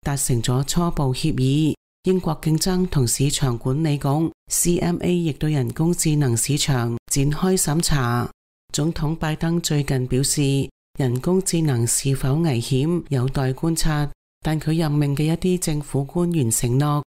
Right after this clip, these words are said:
如果用有害嘅方式使用呢項技術，佢哋將進行干預。去年，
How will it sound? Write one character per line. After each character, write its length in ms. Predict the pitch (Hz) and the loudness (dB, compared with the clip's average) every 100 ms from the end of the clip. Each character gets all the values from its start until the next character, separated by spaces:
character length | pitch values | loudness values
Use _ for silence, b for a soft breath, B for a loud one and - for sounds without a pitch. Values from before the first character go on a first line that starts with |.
| _ | _
如 100 | - | -4
果 220 | 127 131 165 | -2 0 0
用 220 | 165 143 | 0 0
有 220 | 135 139 | 0 -2
害 220 | 139 139 | -2 -2
嘅 120 | 135 | 0
方 240 | 143 180 180 | 0 0 -2
式 160 | 175 190 190 - | 0 0 0 -2
使 240 | - 135 | -4 -2
用 200 | 147 143 | 0 2
呢 100 | 143 165 | 2 0
項 260 | 151 139 | 2 0
技 160 | 143 139 | 2 0
術， 260 | - 143 143 - _ _ | 0 -2 -4 -12 _ _
佢 80 | 156 | -2
哋 180 | 147 139 | 0 -2
將 300 | - 175 175 | 0 0 0
進 260 | - 156 | 0 0
行 240 | 147 135 113 | 0 0 0
干 240 | 120 160 165 | 0 0 2
預。 380 | 151 143 139 - _ _ _ | 2 4 2 0 _ _ _
去 140 | 175 170 | -2 2
年， 340 | 151 123 123 | 2 2 0